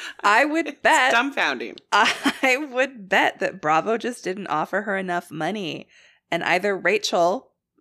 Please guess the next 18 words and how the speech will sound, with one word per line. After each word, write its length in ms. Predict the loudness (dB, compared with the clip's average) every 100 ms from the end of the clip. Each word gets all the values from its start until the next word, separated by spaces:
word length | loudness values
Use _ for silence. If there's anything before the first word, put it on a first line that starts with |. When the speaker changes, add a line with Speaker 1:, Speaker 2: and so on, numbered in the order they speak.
| -8
Speaker 1:
more 180 | -4 0
likely 340 | 0 -2 -8
Rachel's 500 | -4 -6 -2 -4 -4
mom, 480 | -2 2 4 2 -2
found 380 | -2 -2 -2 -2
Bethany, 680 | -4 -2 -6 -6 -8 -10 -14 _ _ _
who 220 | -2 -2 -2
is 300 | -2 -2 -4
trying 360 | -8 -4 -4 -4
to 100 | -4
get 240 | -2 -4
together 420 | -4 -4 -2 0 -4
some 240 | -6 -6
kind 180 | -4 -4
of 120 | -6
class 380 | -4 -2 -2 -2
action 500 | -2 -4 -8 -6 -2
lawsuit, 640 | -2 -2 -6 -4 -2 -4